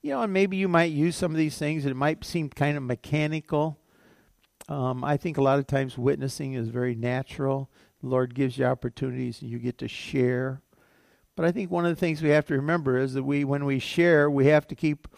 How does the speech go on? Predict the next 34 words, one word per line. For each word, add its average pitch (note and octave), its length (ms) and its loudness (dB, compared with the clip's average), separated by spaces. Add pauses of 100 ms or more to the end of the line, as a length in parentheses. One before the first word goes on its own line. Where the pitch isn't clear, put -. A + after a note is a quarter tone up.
what D3 180 4
we C#3+ 140 4
share C#3+ 540 2 (680)
biblical. C3+ 600 4 (960)
Biblical. A#2+ 580 0 (800)
You E3+ 120 -4
know, C3 360 -4 (320)
nowadays D3+ 680 6
I C#3 120 8
run D3 240 4
into C#3 200 2
a C#3+ 40 6
lot C#3+ 260 8
of C#3+ 120 0
people D#3 360 2
that A#2+ 160 4
have B2+ 280 4
their A#2+ 160 4
own D3+ 280 4
ideas C#3+ 480 2
about A2+ 300 -2
what A#2+ 160 0
it B2+ 80 -8
means B2 320 -8
to A#2+ 80 -12
be A#2 120 -8
spiritual. A#2 680 -6 (280)
I D3 60 -4
mean, D3 120 0
if C#3 80 -4
you, G#3+ 120 0 (320)
I E3 40 -4
mean, E3 200 2
people, F3 540 2